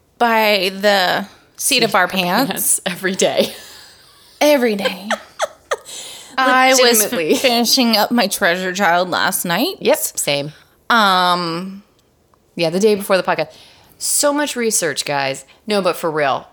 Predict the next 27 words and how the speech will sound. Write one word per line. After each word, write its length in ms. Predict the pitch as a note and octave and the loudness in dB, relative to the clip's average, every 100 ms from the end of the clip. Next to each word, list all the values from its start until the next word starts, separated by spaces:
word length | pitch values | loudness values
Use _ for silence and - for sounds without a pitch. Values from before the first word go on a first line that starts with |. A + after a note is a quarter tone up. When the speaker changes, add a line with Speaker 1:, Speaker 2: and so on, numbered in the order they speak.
| - | -4
Speaker 2:
I, 180 | G3 - | -4 0
I 100 | G#3 | 0
will 180 | G#3+ G3+ | 0 0
say 180 | - | -2
this. 240 | E3 C#3+ - | -2 -2 -4
It 160 | F#3 | -4
sounds 260 | - A#3 A#3+ | 0 0 2
like 220 | G#3 F#3 | 0 0
we 100 | G#3 | 0
always 200 | G#3+ A3+ | 2 0
downplay. 640 | - D#3 D3 D3 C3 A#2+ - _ | 0 -2 -2 -4 -4 -6 -10 _
We 120 | C#4+ | -4
actually 220 | F#4+ - | -2 -2
do 120 | G3+ G3 | -2 -4
put 180 | F#3+ | -6
a 40 | E3 | -8
lot 640 | D3 C#3+ C#3+ C#3 C#3 F3 | -8 -8 -10 -10 -12 -10
of 120 | D3 | -8
research 440 | C#3+ C#3 - C#3 C#3 | -6 -6 -4 -6 -8
into 240 | C#3+ C#3+ | -10 -8
this, 380 | C#3 C#3 C#3+ - | -6 -6 -4 -4
into 200 | A3 A#3 | 0 2
Speaker 1:
Oh. 80 | A3 | 2
Speaker 2:
our, 220 | D3+ C#3+ D3 | 2 -2 -2
our 220 | C#3 C#3 | -2 -4
Patreon 420 | F3+ D3+ - D#3+ | -6 -6 -4 -4
episodes. 840 | D3 D3 - C3 C3 C3 - - | -4 -4 -4 -4 -6 -6 -6 -6